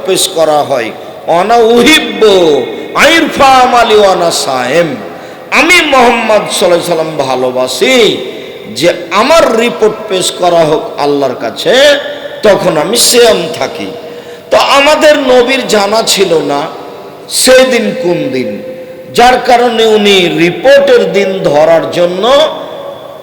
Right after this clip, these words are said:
একটানা পনেরো দিন সিয়াম পালন করতে বলেছেন। আয়েশা রাদিয়াল্লাহু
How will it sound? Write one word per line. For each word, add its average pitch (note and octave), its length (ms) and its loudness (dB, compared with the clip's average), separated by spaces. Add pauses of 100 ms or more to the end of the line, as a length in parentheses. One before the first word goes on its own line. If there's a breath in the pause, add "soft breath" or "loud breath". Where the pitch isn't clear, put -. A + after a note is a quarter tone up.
একটানা A3+ 1000 0 (120)
পনেরো G3+ 380 0
দিন F3+ 300 -2
সিয়াম E3 480 -2 (100)
পালন D3+ 400 -4 (140)
করতে A#3 480 2
বলেছেন। E3 640 0 (920 loud breath)
আয়েশা A3 800 4
রাদিয়াল্লাহু G3+ 840 2